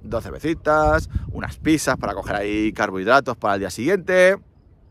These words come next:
A esto, que no sé quién fue,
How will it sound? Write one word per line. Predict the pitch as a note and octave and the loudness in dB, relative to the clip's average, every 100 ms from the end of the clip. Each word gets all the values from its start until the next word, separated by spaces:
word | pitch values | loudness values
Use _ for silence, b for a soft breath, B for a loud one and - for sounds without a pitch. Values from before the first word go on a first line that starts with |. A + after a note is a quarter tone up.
| _ _ _ - | _ _ _ 0
A | C#3 | 4
esto, | F3+ - F3+ G#3 b b b b _ | 4 4 4 4 b b b b _
que | - | -4
no | A#2+ | -2
sé | C3+ D3+ | 0 -2
quién | D3+ D#3 | 0 -2
fue, | C3 F3 F3 A#2 | 0 6 6 6